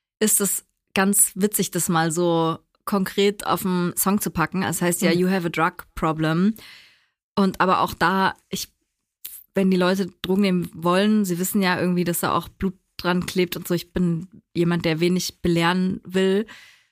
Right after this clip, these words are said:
Speaker 1: So, ich nehme halt gar keine Drogen, auch noch nie gemacht. So ist gar nicht mein Thema. Aber ich find's schon krass, wie offensichtlich in Berlin um mich herum geballert wird. Also gerade
Speaker 2: Mhm.
Speaker 1: auch in der D-J-Szene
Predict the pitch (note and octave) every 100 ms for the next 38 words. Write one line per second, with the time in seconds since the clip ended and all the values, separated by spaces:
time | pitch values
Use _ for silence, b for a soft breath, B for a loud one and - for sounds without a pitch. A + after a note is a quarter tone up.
0 | _ F3+ F#3 - - _ _ _ F#3 F#3
1 | F3+ E3 F3 A3 G#3 F#3+ G3 G#3 G3+ G#3
2 | - F#3 F3+ F#3+ G3+ G3 F#3+ - F3 F#3
3 | G3+ F3+ F3 - E3 F#3+ G3 F#3 - G3
4 | F3 E3+ B B B B _ F3+ F3 G3+
5 | G3+ G#3 F#3+ - F3 G#3 - - G3+ F#3+
6 | F#3+ F#3 - _ - E3+ F3+ F3+ G3 -
7 | E3 E3 - - _ _ _ - F#3+ F#3
8 | F#3 G3 E3+ F#3 F#3 F3+ E3+ F3+ F3 D3
9 | F3+ - D3 - D3 D#3 - D3+ F#3+ -
10 | D#3 F#3 E3+ E3 F3 F#3+ E3+ B2+ D3 D3
11 | D3